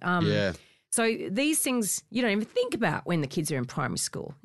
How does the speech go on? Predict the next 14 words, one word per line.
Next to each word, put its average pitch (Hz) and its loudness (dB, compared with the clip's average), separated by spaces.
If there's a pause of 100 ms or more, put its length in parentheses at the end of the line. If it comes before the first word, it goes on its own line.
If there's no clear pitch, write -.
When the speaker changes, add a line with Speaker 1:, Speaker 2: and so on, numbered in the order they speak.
Speaker 1:
You 92 -2
know, 107 2
not - 0
out 190 0
Speaker 2:
Mm. 160 0
Speaker 1:
socialising 139 0
on 135 0
their 143 0
own. 359 0
They're 226 2
not 147 0
on 127 -4
public - -6
transport, 440 -2